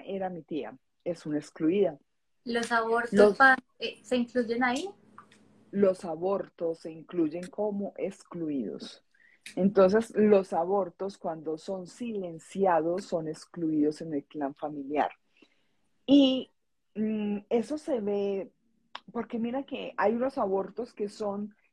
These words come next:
Speaker 1: eh, espérame. Ah, yo no puedo. Iba es que a, a, a anclar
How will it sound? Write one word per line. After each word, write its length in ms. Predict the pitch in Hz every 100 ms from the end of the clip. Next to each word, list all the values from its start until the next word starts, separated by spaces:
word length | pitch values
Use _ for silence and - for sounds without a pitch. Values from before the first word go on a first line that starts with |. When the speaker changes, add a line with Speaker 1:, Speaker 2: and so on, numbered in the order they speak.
| _ 202
Speaker 1:
eh, 440 | 196 185 185 175 -
espérame. 600 | 165 - 165 165 180 - _
Ah, 100 | 170
yo 140 | 175 180
no 120 | 165
puedo. 260 | - 147 135 -
Iba 220 | 190 180
es 120 | 208
que 120 | -
a, 260 | 185 165 156
a, 460 | - 160 156 151 156 -
a 180 | 156 165
anclar 460 | 165 - 185 175